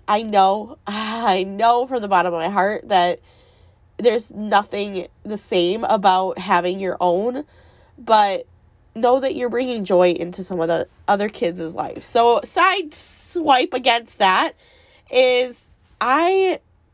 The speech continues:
I wanna tell you guys that recently, um, how I found joy was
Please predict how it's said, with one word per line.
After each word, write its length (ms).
I 60
wanna 240
tell 200
you 140
guys 300
that 300
recently, 880
um, 480
how 360
I 160
found 340
joy 540
was 720